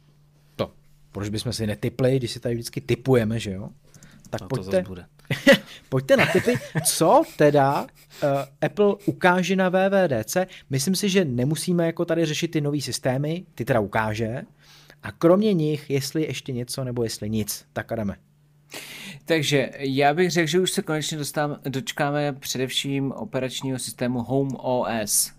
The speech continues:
Speaker 3: o kterém se spekuluje už d-, už dva roky. A mohl by právě sjednotit T V O S a mohl by sjednotit systém pro HomePody a další podobné záležitosti. Takže prosím tě, piš mi tam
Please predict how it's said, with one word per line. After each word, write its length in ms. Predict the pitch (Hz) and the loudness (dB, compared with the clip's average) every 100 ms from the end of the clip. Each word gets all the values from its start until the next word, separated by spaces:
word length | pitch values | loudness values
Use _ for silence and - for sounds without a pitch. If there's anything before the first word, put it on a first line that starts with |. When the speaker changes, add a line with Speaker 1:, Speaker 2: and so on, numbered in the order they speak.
| - | -20
Speaker 3:
o 80 | 110 | -10
kterém 240 | 120 117 | -6 -4
se 140 | 117 | -6
spekuluje 500 | 117 127 123 123 110 | -8 -8 -4 -4 -4
už 100 | 117 | -6
d-, 160 | 101 117 | -4 -4
už 160 | 143 113 | -4 -4
dva 160 | 120 127 | 0 2
roky. 440 | 147 147 113 92 _ - - - - - | 2 0 -4 -6 _ -20 -20 -20 -20 -6
A 160 | 117 | -2
mohl 200 | 117 113 | 0 0
by 120 | 107 | -4
právě 420 | 117 120 120 123 120 | -2 0 0 0 -2
sjednotit 640 | - 117 127 120 123 117 | -2 -2 -2 -4 -6 -8
T 220 | - 135 | -2 0
V 240 | 127 131 87 | 2 0 0
O 200 | 117 120 | -2 -4
S 340 | 107 113 120 - | -4 -6 -8 -8
a 80 | |
mohl 180 | 104 104 | -8 -10
by 120 | 101 | -10
sjednotit 560 | 101 117 107 107 110 104 | -8 -6 -6 -8 -10 -12
systém 500 | - 110 - 107 107 | -12 -12 -8 -8 -6
pro 160 | 143 135 | -2 -2
HomePody 720 | 123 123 117 120 113 113 113 | -2 -4 -2 -2 -4 -4 -6
a 100 | 107 | -8
další 340 | 104 107 - | -10 -10 -10
podobné 580 | 107 110 107 110 107 85 | -10 -8 -8 -8 -8 -8
záležitosti. 720 | 104 104 107 101 92 92 - | -6 -6 -6 -10 -14 -16 -14
Takže 280 | 98 98 110 | -14 -12 -12
prosím 320 | - 92 208 | -12 -10 -10
tě, 160 | 202 104 | -10 -10
piš 240 | - 101 | -10 -10
mi 100 | 117 | -10
tam 220 | 104 82 | -10 -12